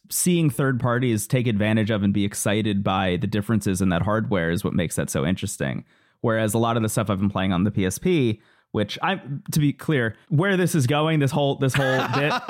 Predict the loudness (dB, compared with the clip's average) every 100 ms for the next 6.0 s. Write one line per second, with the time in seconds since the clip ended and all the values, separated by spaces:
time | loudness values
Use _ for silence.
0 | 0 0 0 0 -2 -2 -2 -2 0 0
1 | 0 2 2 2 0 0 0 2 0 0
2 | 0 0 0 0 0 0 -2 -2 0 2
3 | 2 2 0 0 0 0 2 2 2 2
4 | 0 0 -2 0 2 2 2 0 0 0
5 | -2 0 -2 -2 -2 -2 2 2 0